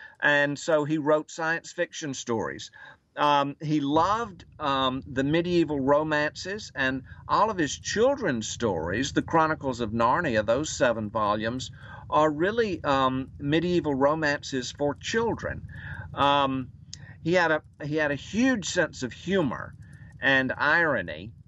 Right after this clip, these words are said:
and, uh, he was a wi-, very witty man. And, um, in church one time,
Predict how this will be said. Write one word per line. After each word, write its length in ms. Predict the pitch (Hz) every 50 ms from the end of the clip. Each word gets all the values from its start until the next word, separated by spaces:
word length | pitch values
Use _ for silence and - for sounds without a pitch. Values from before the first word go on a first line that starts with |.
| - - - - - - -
and, 500 | - 135 135 139 139 135 131 131 131 123
uh, 240 | 131 127 123 123 123
he 60 | 127
was 120 | 131 113 131
a 40 |
wi-, 220 | 139 127 147 165 -
very 280 | 160 139 165 185 202 175
witty 400 | 139 123 123 156 185 220 196 151
man. 560 | 120 101 80 76 73 73 78 82 117 135 143 -
And, 380 | - 156 147 147 143 143 139
um, 460 | 143 139 139 135 135 135 135 139 - - - - - 82 95 107
in 300 | 123 156 147 147 143 135
church 460 | - - - 180 180 180 - - - 131
one 280 | 131 139 135 135 135
time, 640 | 127 - 131 127 120 123 123 127 127 127 127 135